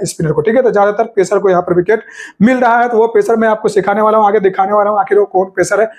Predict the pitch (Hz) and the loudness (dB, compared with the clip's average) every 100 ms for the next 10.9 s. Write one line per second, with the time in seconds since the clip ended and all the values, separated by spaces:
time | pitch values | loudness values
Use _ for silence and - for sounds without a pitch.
0 | - 190 185 208 196 202 202 208 202 196 | -4 -2 0 0 0 2 2 2 2 0
1 | 175 190 190 175 233 254 _ _ _ 175 | 2 0 0 -2 -2 -4 _ _ _ -6
2 | 151 185 190 196 226 262 202 208 - 175 | -2 0 0 0 0 0 0 0 0 0
3 | 156 147 233 240 - 202 202 226 262 - | 0 0 0 0 0 -2 0 0 -2 -8
4 | - _ 165 190 214 180 190 190 185 180 | -20 _ -2 0 0 0 -2 -2 -2 -2
5 | 180 185 175 170 143 165 170 170 151 151 | 0 2 2 0 -2 -2 -2 -2 0 0
6 | 220 226 254 - - - 208 202 247 247 | 0 -2 -4 -6 -12 -2 -2 2 0 2
7 | 247 208 175 240 233 233 233 233 233 - | 2 0 0 0 2 2 0 -2 -2 0
8 | 240 240 233 226 220 233 247 220 233 226 | 2 2 2 0 0 0 0 2 2 0
9 | 233 - 220 220 208 226 226 226 226 226 | -2 0 0 0 0 0 -2 -2 -2 -2
10 | 220 220 196 196 202 240 233 220 247 | 0 0 0 0 2 0 0 -2 -2